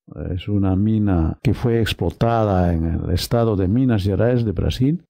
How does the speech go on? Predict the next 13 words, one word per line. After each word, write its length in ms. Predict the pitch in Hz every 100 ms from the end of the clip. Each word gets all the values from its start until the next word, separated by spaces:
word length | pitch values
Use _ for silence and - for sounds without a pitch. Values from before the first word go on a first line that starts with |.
| _ -
Aquí 280 | 90 90 113
podemos 440 | 104 101 104 98
observar 600 | 101 - 120 113 117 143
que 120 | -
dice, 360 | 104 127 131 143
"Aquí 320 | - 95 - 135
hubo 300 | 139 127 123
minería 500 | 110 95 98 117 110
responsable". 800 | 101 - 101 95 87 80 80 - _ _ _ _
¿Por 140 | - 107
qué 100 | 131
dice 300 | 131 147 156
eso? 280 | 131 165